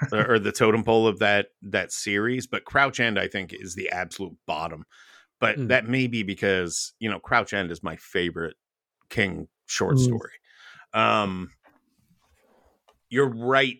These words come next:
Speaker 2: in the fact that it, there's, like, sort of a, a Ru-, a, a Russian nesting doll to th-, to the narrative there, where it's, like, someone telling someone to something else who's now telling the story to somebody else or, or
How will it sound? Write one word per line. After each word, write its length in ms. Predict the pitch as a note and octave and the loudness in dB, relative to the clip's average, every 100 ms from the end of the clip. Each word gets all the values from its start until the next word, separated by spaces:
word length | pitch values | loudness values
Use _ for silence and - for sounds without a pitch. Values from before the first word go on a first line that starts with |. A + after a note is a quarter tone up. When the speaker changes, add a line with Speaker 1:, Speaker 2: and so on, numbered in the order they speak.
| - | -6
Speaker 2:
in 160 | A2+ | -4
the 80 | G#2+ | -4
fact 380 | - A#2 G2+ - | 0 2 2 2
that 160 | G2 F#2+ | -2 -2
it, 200 | G#2+ G2 | -6 -2
there's, 200 | G2+ F2+ | 0 0
like, 180 | F#2+ - | -4 -2
sort 180 | G#2+ F#2+ | -2 0
of 80 | |
a, 220 | F2+ F2 - | 0 0 0
a 140 | F#2+ | -2
Ru-, 360 | E2+ E2+ F2+ F#2+ - | -2 0 2 0 2
a, 160 | F#2+ E2 - | -2 -2 -4
a 80 | F#2 | -6
Russian 480 | D#2+ G2+ - G2 F#2 | 0 0 0 -4 -2
nesting 420 | F#2+ - - F#2+ | -2 -2 -2 -2
doll 480 | F2 F2 E2 E2+ - _ | 2 2 4 0 -2 _
to 180 | G#2+ F#2+ | -2 -2
th-, 120 | - _ | -4 _
to 120 | G#2+ | 0
the 80 | G2 | 0
narrative 460 | F2+ F#2 G2 G2 F#2+ | 0 2 4 4 2
there, 260 | G2+ G2 | 4 4
where 160 | G2 F#2 | 4 2
it's, 160 | F2 - | 0 -6
like, 300 | E2+ E2 _ _ _ _ _ _ _ _ _ _ _ _ | -10 -12 _ _ _ _ _ _ _ _ _ _ _ _
someone 520 | - - B2+ A#2+ A2+ G#2+ | -6 0 4 4 2 2
telling 240 | A2+ G#2 | 0 0
someone 360 | A2+ G#2+ G2 F#2 | -4 -4 -4 -6
to 60 | |
something 280 | D#2+ G#2 G2+ | -4 -4 2
else 320 | G#2+ A2 G#2+ - | 2 4 2 -2
who's 400 | G2+ F#2+ - - | -2 -2 -6 -2
now 340 | G#2+ G2+ F2+ E2+ | 0 0 -2 -4
telling 240 | - G2+ F#2 | -4 -4 -4
the 60 | |
story 300 | - G2+ G2 | -2 0 2
to 60 | F#2 | 2
somebody 340 | - F2+ E2 | -2 -4 0
else 360 | G2 G#2+ G2 - | 4 4 4 0
or, 280 | F2 E2 - | -2 -2 -4
or 280 | A2+ F#2+ F2 | 0 0 0